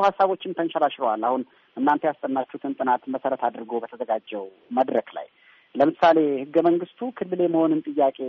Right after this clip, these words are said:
ማንኛውም ዞን ማቅረብ እንደሚችል በይፋ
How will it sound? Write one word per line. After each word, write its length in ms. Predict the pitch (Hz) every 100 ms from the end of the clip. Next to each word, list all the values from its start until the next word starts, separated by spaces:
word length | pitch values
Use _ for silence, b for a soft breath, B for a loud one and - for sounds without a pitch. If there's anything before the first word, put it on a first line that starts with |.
| 123 117
ማንኛውም 600 | 139 175 185 151 123 110 - 131
ዞን 220 | 156 151
ማቅረብ 320 | 143 - 151
እንደሚችል 460 | 147 139 143 139 - B B B
በይፋ 320 | 135 180 233